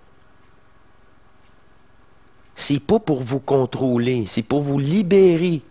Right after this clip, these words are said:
du contrôle. Vous montrer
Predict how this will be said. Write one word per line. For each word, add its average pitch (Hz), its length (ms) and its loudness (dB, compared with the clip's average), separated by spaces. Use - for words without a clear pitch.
du 113 160 -6
contrôle. 113 720 0
Vous 117 300 -6
montrer 190 720 0